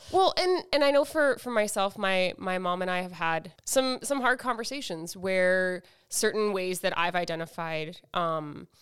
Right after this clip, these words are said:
my religious upbringing, things in our family that, that I found harmful, that I found hurtful, things that still evoke, um, large emotional responses for me. And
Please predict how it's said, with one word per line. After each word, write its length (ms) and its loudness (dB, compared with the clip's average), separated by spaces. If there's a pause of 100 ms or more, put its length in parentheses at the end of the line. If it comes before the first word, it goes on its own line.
(160)
my 140 2
religious 420 -4
upbringing, 600 -2
things 220 -10
in 80 -6
our 80 -4
family 420 -4
that, 320 -6
that 160 -8
I 140 0
found 280 -4
harmful, 400 -2
that 120 -2
I 80 -2
found 220 -8
hurtful, 380 -6
things 280 -2
that 160 -6
still 680 2 (1040)
evoke, 560 0
um, 480 -2
large 360 2
emotional 340 -6
responses 540 -4
for 140 -8
me. 300 -8 (520)
And 560 2